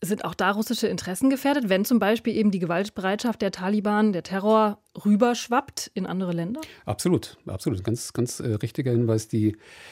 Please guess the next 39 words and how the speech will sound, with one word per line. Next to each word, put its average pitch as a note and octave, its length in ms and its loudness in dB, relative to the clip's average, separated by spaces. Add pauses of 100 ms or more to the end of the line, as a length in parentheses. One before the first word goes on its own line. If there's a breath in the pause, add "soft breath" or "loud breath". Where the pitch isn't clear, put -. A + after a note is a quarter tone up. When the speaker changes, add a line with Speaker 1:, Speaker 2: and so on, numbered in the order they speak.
(180 loud breath)
Speaker 2:
das - 120 0
ist - 20 -4
ja - 80 2
erstaunlich, C3 440 2
ne? A2+ 80 2
Die C3+ 100 0
Taliban A#2+ 440 0
sind A2+ 220 2
in, C#3+ 500 2 (500)
ähm, G#2+ 220 2
Russland A#2 460 -2
verboten. G2+ 480 -4
Das F#2 100 -8
ist A#2+ 60 -10
eine G#2+ 180 -4
terroristische G#2+ 440 -4
Organisation. G#2 640 -6 (320)
Ähm, G#2+ 200 -8
trotzdem A2 320 -2
dürfen A#2 240 2
sie G#2 80 -2
jetzt - 100 -6
einreisen, A2+ 540 0
dürfen G#2+ 240 -2
sich G2+ 100 -4
da - 120 -10
präsentieren, A2 920 -4
was G2+ 160 -4
den G2+ 140 -2
Taliban G2+ 320 -2
natürlich G2 360 -6
wahnsinnig F2 520 -6
recht - 220 -10
ist, D3 220 -8
womit G2+ 200 -6
die - 20 -6
Russen A2+ 320 -2
wiederum G#2+ 300 2
sagen, G2+ 340 -2